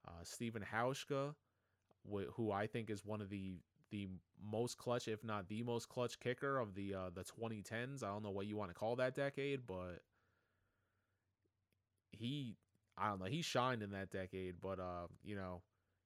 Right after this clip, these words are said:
he hit a forty-six yard field goal. That would be the ter-, the, be the deter-, eh, ugh, be the determining <laughs> factor. Um, but the, I guess the highlight, or I don't know if you wanna call it a highlight, but Blair Walsh missing that field goal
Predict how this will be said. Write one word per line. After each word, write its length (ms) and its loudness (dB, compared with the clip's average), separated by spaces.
he 80 4
hit 100 6
a 60 2
forty-six 600 0
yard 200 6
field 260 4
goal. 180 6
That 120 6
would 100 4
be 100 2
the 120 2
ter-, 340 -4
the, 60 -6
be 220 0
the 140 2
deter-, 260 -10
eh, 280 4
ugh, 400 4
be 140 6
the 120 4
determining 580 0
<laughs> 60 -12
factor. 640 4
Um, 360 -4
but 280 0
the, 440 -2
I 140 -2
guess 200 0
the 120 0
highlight, 680 2
or 340 -2
I 100 2
don't 100 2
know 60 0
if 100 -4
you 80 -2
wanna 180 0
call 180 0
it 80 0
a 20 -2
highlight, 480 2
but 240 -4
Blair 280 2
Walsh 720 0
missing 340 -2
that 260 -2
field 280 2
goal 320 -2